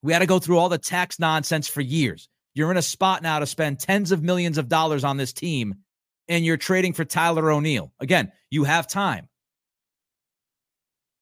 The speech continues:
But you've gotta go out there and do everything you can within every fiber of your being to sign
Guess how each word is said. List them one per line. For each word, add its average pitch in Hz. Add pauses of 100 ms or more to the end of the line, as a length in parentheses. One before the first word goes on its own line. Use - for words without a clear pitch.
(1400)
But 156
you've 170
gotta 196
go 175
out 160
there 156
and 143
do 143
everything 196
you 175
can 165
within 147
every 185
fiber 185
of 160
your 160
being 123 (140)
to 151
sign 175